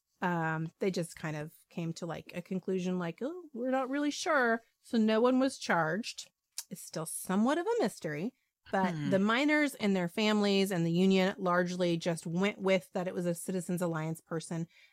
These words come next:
Speaker 1: And, you know, it may have been, there was a ton of tension in the town over this, but we don't know.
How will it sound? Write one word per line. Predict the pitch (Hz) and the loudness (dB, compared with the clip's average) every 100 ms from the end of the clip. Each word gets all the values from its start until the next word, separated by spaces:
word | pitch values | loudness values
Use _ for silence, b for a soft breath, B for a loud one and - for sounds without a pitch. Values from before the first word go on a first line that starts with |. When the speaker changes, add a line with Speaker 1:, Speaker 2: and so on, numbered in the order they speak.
| - | 0
Speaker 1:
And, | 262 | 4
you | 269 | 6
know, | 277 | 6
it | 220 | 6
may | 208 240 269 | 6 6 4
have | 254 220 175 | 2 -2 2
been, | 202 170 | 0 4
there | 185 185 | 4 4
was | 185 185 | 4 2
a | 180 | 0
ton | - - 381 | -10 -6 0
of | 311 - | 0 2
tension | 240 208 185 | 0 0 0
in | 170 | -4
the | 160 | -4
town | 170 180 | -6 -8
over | - - - | -10 -12 -14
this, | - - - - b b b b - | -14 -14 -16 -18 b b b b -2
but | 185 170 - - - _ _ _ _ _ - | 0 0 -4 -14 -20 _ _ _ _ _ -14
we | 165 | -8
don't | 165 | -4
know. | 175 311 | -4 -6